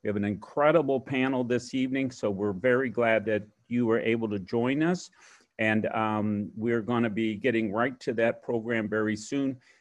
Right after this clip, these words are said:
But first, I need to thank a few people. First, all of you who are members, who make this kind of public programming possible,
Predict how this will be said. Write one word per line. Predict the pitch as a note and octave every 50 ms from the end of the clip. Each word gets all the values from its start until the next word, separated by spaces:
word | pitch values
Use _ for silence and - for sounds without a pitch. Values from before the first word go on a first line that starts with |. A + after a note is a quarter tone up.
| _ _ _ -
But | A#2+ - -
first, | - D#3 D3+ - D3+
I | C#3
need | A#2 A#2+ B2+ A2+
to | A2 F2+
thank | - C3 C3+ B2+ -
a | G#2
few | - - A2+ G#2
people. | F2 - - F#2+ F2+ - F#2 F2 E2+ D#2+ - _ _ _ _ - - -
First, | - C3+ C#3 C#3+ - - - - - - - _ _ _ _ _ _ _ -
all | C#3 D3+ D#3 D#3+ E3+ E3+ D3+
of | C#3+ A2+ A2
you | A2+ A#2+ A#2+ A#2+ A#2 A2 -
who | - B2 A#2 A2 G#2
are | F#2+ G2+ G2+ G2
members, | G2+ F#2+ G2+ A#2+ C3 C3+ C3 C#3 C#3+ C#3 C#3 C3+ B2+ - - _ _ _ - _ _ _
who | _ - A#2 A2
make | G#2 A2 G#2+ A#2+ C3 D3 D3+ - _ -
this | B2 B2+ B2+ B2+ -
kind | - - B2+ B2 B2 A#2
of | G#2+
public | - - A#2+ A#2 A2 A#2 G2+ -
programming | - - A#2+ A#2 G#2+ G#2+ A#2 A2+ A2+ A2 A2+ A2 G#2 G2
possible, | - - A2+ G#2 G2+ - - - B2 A#2 A#2+ B2 B2+ B2+ B2